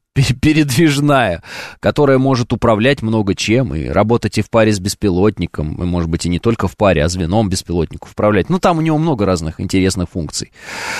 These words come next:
о которых, э, в большинстве своём люди просто не знают.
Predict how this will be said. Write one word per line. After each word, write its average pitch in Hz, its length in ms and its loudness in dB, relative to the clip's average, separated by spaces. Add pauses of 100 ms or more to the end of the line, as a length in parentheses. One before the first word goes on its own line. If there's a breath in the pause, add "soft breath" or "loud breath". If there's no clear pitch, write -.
(180 loud breath)
о - 100 0
которых, 120 500 0
э, 101 40 -2 (460)
в 85 60 0
большинстве 113 360 0
своём 98 400 2
люди 107 200 0
просто - 420 -4 (200)
не 71 480 -6
знают. 85 440 -4